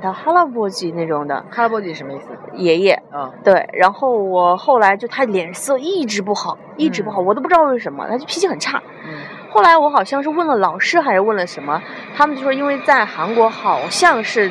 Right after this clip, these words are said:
Speaker 1: 像那种在职场或者什么的，他一般你喊他
Speaker 2: 啊，就是
Speaker 1: 阿周西，对，
Speaker 2: 大叔就行了。
Speaker 1: 啊，大叔就可以了。我还当时还怕不礼貌呢，结果不知道因为这个事情就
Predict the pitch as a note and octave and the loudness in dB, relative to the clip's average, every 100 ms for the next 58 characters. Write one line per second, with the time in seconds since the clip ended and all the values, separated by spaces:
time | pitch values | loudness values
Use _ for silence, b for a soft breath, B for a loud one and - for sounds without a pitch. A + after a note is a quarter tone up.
0 | F#3+ C4 A#3+ B3+ F#3 F#3 C4+ G#3+ F#3+ - | -2 -2 0 0 -2 2 4 4 0 -6
1 | G#3+ C4 A3 F#3 G#3 F#3+ - C#3 D#3 C#3+ | -8 -6 -8 -2 0 0 -4 -4 0 0
2 | B B B D#4 E4+ E4 E4 C#4 C#4 F3+ | B B B 2 2 4 2 2 -6 -4
3 | E3+ F#3+ G3 G3+ D4+ F4+ C4+ A#3 F3 D3+ | -4 2 4 8 6 6 -2 0 0 0
4 | D3 G#3+ G#3 E3 G3+ A3+ G#3+ E3+ D#4 D#4 | 2 4 6 6 2 0 -6 2 2 4
5 | F#4+ F#4 E4+ A#3+ G3+ F#3 D#3+ D3 A#2 B | 2 0 0 4 4 4 2 2 0 B
6 | B B - B3+ B3 B3 D#4 F#4 G#4 G#4 | B B -8 2 2 4 4 4 2 4
7 | F#4+ F#4+ G4 G4+ B3+ F3+ D#4 F4 B3 F#3 | 4 4 2 2 -2 4 8 8 6 2
8 | F#3+ C#4+ D4+ D#4+ D#4+ D#4+ D4+ E4 F4+ A4 | 0 -2 -2 -2 2 4 4 -2 0 0
9 | D#4 B3+ A#3+ G#3 A3+ | 0 -2 -2 0 0